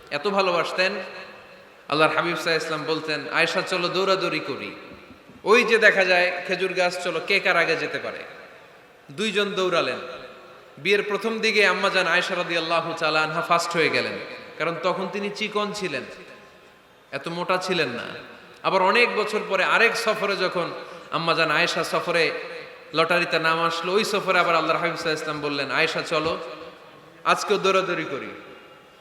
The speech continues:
দুইজন দৌড় দিলেন। এবার আর আম্মা জান আয়েশা রাদিয়াল্লাহু তাআলা আনহা জিততে পারলেন না, যেহেতু মোটা হয়ে গেছেন। আল্লাহ রাসূল সাল্লাল্লাহু আলাইহি ওয়াসাল্লাম দৌড়ে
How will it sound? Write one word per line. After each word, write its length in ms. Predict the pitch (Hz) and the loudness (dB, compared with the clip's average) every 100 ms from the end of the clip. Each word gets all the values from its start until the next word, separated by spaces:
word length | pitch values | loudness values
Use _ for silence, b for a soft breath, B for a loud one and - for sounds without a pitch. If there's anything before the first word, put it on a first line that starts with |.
| 135 | -4
দুইজন 360 | 196 190 202 | 0 2 0
দৌড় 340 | 175 202 196 170 | 4 6 6 6
দিলেন। 240 | 175 139 107 - - - - - - - - - - | 4 4 0 -8 -10 -12 -16 -18 -20 -20 -20 -20 -4
এবার 260 | 190 202 196 | 2 6 6
আর 140 | 190 | 6
আম্মা 240 | 185 185 185 | 4 2 2
জান 140 | 180 | 4
আয়েশা 260 | 165 165 170 | 2 2 0
রাদিয়াল্লাহু 400 | 160 156 151 143 | 2 4 4 4
তাআলা 240 | 147 139 | 4 2
আনহা 460 | 135 135 131 117 131 | 2 2 2 2 0
জিততে 260 | 170 - 175 | -2 0 2
পারলেন 300 | 156 139 127 | 4 2 0
না, 100 | 127 | -2
যেহেতু 220 | 170 180 | -2 -2
মোটা 280 | 180 185 185 | 0 4 6
হয়ে 200 | 175 151 | 6 6
গেছেন। 280 | 135 135 127 | 2 0 0
আল্লাহ 260 | 156 170 | 2 2
রাসূল 200 | 156 175 | 2 -2
সাল্লাল্লাহু 340 | 160 170 156 156 | -4 -4 -4 -6
আলাইহি 200 | 147 285 | 8 12
ওয়াসাল্লাম 240 | 349 339 | 12 12
দৌড়ে 280 | 294 240 | 12 10